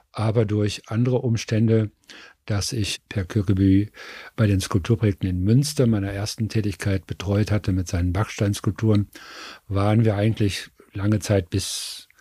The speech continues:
zu seinem Tod vor einigen Jahren sehr gut befreundet und hatten dann auch einen sehr intensiven Zugang zu diesen Werken und zu seinen Bildern. Der Künstler, der dann sozusagen wirklich meinen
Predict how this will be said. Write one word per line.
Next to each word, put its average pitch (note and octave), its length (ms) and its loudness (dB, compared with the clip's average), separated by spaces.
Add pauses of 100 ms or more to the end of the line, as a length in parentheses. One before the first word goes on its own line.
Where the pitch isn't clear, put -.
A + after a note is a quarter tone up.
(600)
zu - 160 -12
seinem F#2 580 0 (220)
Tod G#2+ 260 2
vor F#2+ 120 -6
einigen F#2 240 0
Jahren F#2 380 0 (320)
sehr A2 200 -2
gut G#2+ 160 0
befreundet A2 640 2
und G2+ 320 -8
hatten G#2+ 400 -8 (120)
dann G2+ 240 -6
auch F#2 260 -8 (520)
einen G2 220 -4
sehr G2+ 360 2 (180)
intensiven F#2+ 920 2
Zugang F#2 580 0 (500)
zu - 160 -6
diesen F#2 280 -2
Werken G2+ 320 0
und F2+ 100 -4
zu G2 120 -6
seinen E2+ 280 -4
Bildern. G#2 460 -2 (760)
Der A2 140 2
Künstler, C3+ 480 2
der A2 180 4
dann A2 200 2
sozusagen G#2 800 -2 (120)
wirklich - 580 -8 (240)
meinen A2+ 500 2